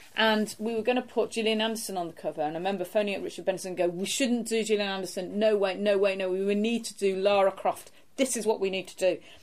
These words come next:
And because it was the Face, we went, "Yeah, all right." <laughs> So we did it, and we, and it was like the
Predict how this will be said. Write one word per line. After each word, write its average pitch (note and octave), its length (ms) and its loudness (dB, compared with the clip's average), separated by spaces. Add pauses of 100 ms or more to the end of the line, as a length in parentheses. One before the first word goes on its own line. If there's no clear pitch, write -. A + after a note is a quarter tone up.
(120)
And A3+ 120 2
because A#4 200 0
it F#4 60 0
was C4+ 100 -4
the A#3 60 -6
Face, C#4 260 0
we C4+ 60 -2
went, A3 140 0
"Yeah, G#4 100 0
all F#3 160 6
right." G#3 220 2 (220)
<laughs> C#4 40 0
So - 400 2
we D4 140 4
did G#4+ 200 2
it, C#4 160 4 (220)
and A#3+ 120 4
we, B3 180 4
and B3+ 100 6
it B3+ 80 2
was C4 140 -2
like C4+ 260 2
the A3+ 200 2